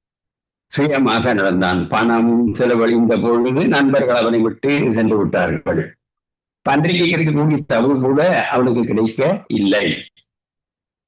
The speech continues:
பாவம் ஒரு மனிதனை எவ்வளவு தீ நிலைமைக்கு கொண்டு வருகிறது. அந்த கெட்ட குமாரன் கண்ணீரோடு தன்னுடைய தகப்பனை விரும்பி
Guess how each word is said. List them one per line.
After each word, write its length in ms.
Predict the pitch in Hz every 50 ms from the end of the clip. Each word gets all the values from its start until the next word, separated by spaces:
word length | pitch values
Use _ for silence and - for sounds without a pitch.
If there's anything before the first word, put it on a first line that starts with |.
| _ _ _
பாவம் 680 | - - - 113 131 139 160 185 190 175 180 185 185 185
ஒரு 260 | 131 123 123 135 135
மனிதனை 460 | 127 123 127 131 131 139 139 143 143
எவ்வளவு 760 | 131 120 110 117 123 123 131 131 131 135 156 170 165 160 _ -
தீ 300 | 143 135 156 165 165 165
நிலைமைக்கு 600 | 151 135 127 123 135 139 139 135 - - 147 139
கொண்டு 280 | 120 117 123 - 127
வருகிறது. 1000 | 113 113 113 120 143 127 139 139 151 147 143 135 143 151 165 151 117 101 - - - _ _ _ _ _ _ _ _ _ _ _ _ _ _ _ _ _ _ _ _ _ _ _ _ _ - 123 147 143 123 101 101 - - - -
அந்த 240 | - 131 120 - -
கெட்ட 260 | - - - - 180
குமாரன் 500 | 180 175 165 160 151 160 160 175 165 135
கண்ணீரோடு 640 | 123 113 123 135 147 147 151 156 151 160 170 160
தன்னுடைய 400 | 160 160 147 135 127 127 120 113
தகப்பனை 800 | - 120 110 104 - 151 143 143 - 123 113 104 92 101 117 - 113
விரும்பி 320 | 120 120 135 139 143